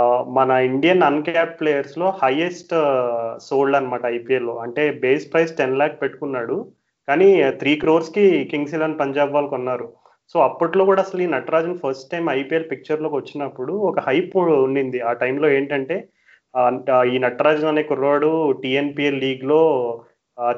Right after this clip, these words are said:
చాలా, అంటే, తమిళనాడు ప్రీమియర్ లీగ్‌లో యార్కర్ స్పెషలిస్ట్. అసలు యార్కర్ మీద యార్కర్లు భలే వేస్తాడని ఒక రకంగా హైప్ రావడంతోటి ఆ ఆక్షన్స్‌లో కూడా ఇతనికి,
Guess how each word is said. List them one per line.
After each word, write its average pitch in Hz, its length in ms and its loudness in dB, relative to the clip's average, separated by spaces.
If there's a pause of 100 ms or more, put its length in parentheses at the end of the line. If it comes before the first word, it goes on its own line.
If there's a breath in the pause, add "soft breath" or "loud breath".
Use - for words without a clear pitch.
చాలా, 127 380 4
అంటే, 131 140 -2
తమిళనాడు 143 480 0
ప్రీమియర్ 143 360 -2
లీగ్‌లో 135 540 0
యార్కర్ 123 440 -2
స్పెషలిస్ట్. 131 540 -10
అసలు 139 240 -8
యార్కర్ 131 440 0
మీద 160 180 0
యార్కర్లు 135 400 -2
భలే 127 300 2
వేస్తాడని 143 580 -2 (360)
ఒక 135 120 -2
రకంగా 160 420 -2
హైప్ 160 300 0
రావడంతోటి 156 680 -2
ఆ 143 380 4
ఆక్షన్స్‌లో 196 460 -2
కూడా 180 180 -2
ఇతనికి, 160 720 -8